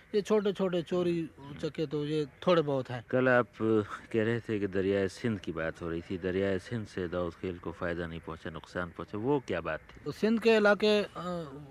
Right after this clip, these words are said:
Speaker 1: के साथ साथ ज-, जहाँ तक हमारी मालूमात का ताल्लुक है ना जी, हम इधर पीर पिहाई है, कालाबाग डैम एरिया के साथ,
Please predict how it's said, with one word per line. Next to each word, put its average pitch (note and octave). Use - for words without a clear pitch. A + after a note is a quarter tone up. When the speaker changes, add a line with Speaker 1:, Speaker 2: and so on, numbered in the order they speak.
Speaker 1:
के F#3
साथ G3
साथ G3
ज-, E3+
जहाँ F3+
तक F#3
हमारी F3+
मालूमात E3
का C3
ताल्लुक C#3
है A#2+
ना B2
जी, A#2+
हम G3
इधर F#3
पीर F3+
पिहाई E3
है, E3
कालाबाग D3
डैम C3+
एरिया B2
के A#2
साथ, A2